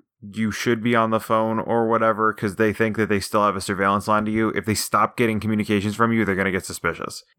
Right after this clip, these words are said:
So, um, anyway, we're gonna, we're gonna try and do that. That's been, yeah, that's been there for a while. So, um, it doesn't seem to be recording anything else, just using your microphone.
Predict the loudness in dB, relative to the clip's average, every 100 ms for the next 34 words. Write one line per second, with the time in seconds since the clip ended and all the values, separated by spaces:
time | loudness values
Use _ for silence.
0 | _ -12 -2 2 4 4 2 -2 -10 -16
1 | _ _ 2 4 2 2 0 2 0 0
2 | 0 2 0 0 0 0 0 -2 2 2
3 | 2 2 -2 0 -2 -2 -6 -12 -4 -2
4 | -2 -4 -2 -2 2 2 2 2 2 2
5 | 0 -2 _ -4 0 2 4 4 2 -2
6 | -12 _ -8 -2 0 0 0 2 0 0
7 | 2 2 2 2 0 0 -4 -4 0 0
8 | 0 0 0 0 -2 -2 -6